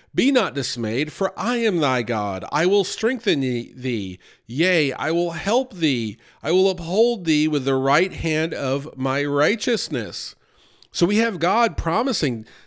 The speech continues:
to us. Now, I know the Old Testament's written to the Jewish people, to his chosen people, but we being Gentiles, being saved by Jesus Christ on the blood of the cross, which is mentioned throughout the Old Testament,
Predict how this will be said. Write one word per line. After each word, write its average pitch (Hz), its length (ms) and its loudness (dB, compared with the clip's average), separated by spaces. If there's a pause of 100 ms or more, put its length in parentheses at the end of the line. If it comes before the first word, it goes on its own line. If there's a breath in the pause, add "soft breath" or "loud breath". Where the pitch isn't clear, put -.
(120)
to - 180 -2
us. 214 400 0
Now, 151 140 2
I 147 140 2
know 208 260 4
the 175 80 4
Old 180 160 4
Testament's 180 500 2
written 147 480 2 (720)
to 143 80 -2
the 156 120 2
Jewish 160 400 4
people, 160 260 -2
to 165 80 -2
his 147 140 -2
chosen 160 360 2
people, 139 460 -2 (300 loud breath)
but 165 100 0
we 170 300 4
being 165 240 2
Gentiles, 175 580 2
being 139 160 0
saved 175 540 -4
by 127 160 -6
Jesus 147 360 -2
Christ 131 440 -4
on 143 80 -4
the 127 80 -2
blood 131 240 -2
of 180 60 -4
the 202 60 0
cross, 131 540 -2 (220 loud breath)
which 120 160 -6
is 120 120 -4
mentioned 139 360 0
throughout 139 260 0
the 156 80 -4
Old 120 180 -2
Testament, 117 520 -4